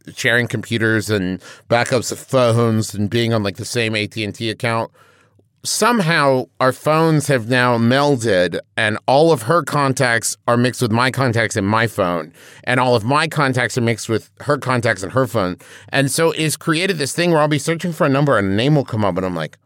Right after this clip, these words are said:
"Who the fuck? I, th-, I don't know this Eric person." And Teresa's like, "Oh, that's a guy I went to high school with." And I'll look at it and think, "I should delete that." But then I won't. Because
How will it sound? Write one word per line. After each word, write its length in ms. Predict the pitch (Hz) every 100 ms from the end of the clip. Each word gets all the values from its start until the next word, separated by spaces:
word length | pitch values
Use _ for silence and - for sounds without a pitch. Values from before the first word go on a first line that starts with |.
| _
"Who 260 | - 254 269
the 180 | 127 85
fuck? 640 | - - 170 208 - - _ _ _ _ _
I, 100 | -
th-, 160 | 214 247
I 120 | 262
don't 240 | 269 107 113
know 160 | 110
this 240 | 104 117 -
Eric 320 | 110 113 127 -
person." 520 | 147 165 196 233 226
And 160 | 131 131
Teresa's 320 | 151 127 123
like, 140 | 135 127
"Oh, 220 | 190 156
that's 360 | 131 135 - -
a 80 | 131
guy 220 | 139 143
I 40 |
went 160 | 139 143
to 40 | 127
high 200 | 139 180
school 260 | - 113 95
with." 240 | 90 - - -
And 160 | - 135 143
I'll 280 | 240 285
look 200 | 262 311
at 140 | 247 165
it 100 | -
and 100 | 143
think, 360 | 143 127 - - _ _ -
"I 120 | 214
should 240 | - 151
delete 360 | 123 139 185 -
that." 320 | 82 78 - - - _ -
But 120 | 403
then 200 | 453 285
I 80 | 269
won't. 520 | 240 285 208 104 - _ - 180 175
Because 240 | 170 -